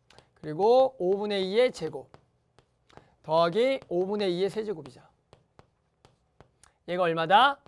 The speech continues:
자, 일이 된다. 자, 그럼 이 확률들의 합은 직접 다 구해도 되지만 우리 등비수열의 합이라는 거 알고 있잖아요.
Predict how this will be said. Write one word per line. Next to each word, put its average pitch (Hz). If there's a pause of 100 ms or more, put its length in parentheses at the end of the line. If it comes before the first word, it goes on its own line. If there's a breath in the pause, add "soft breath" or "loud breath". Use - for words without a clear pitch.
자, -
일이 190
된다. 139 (480 soft breath)
자, 151
그럼 269
이 254
확률들의 277
합은 202
직접 -
다 254
구해도 208
되지만 170 (220 soft breath)
우리 180
등비수열의 240
합이라는 269
거 233
알고 170
있잖아요. 175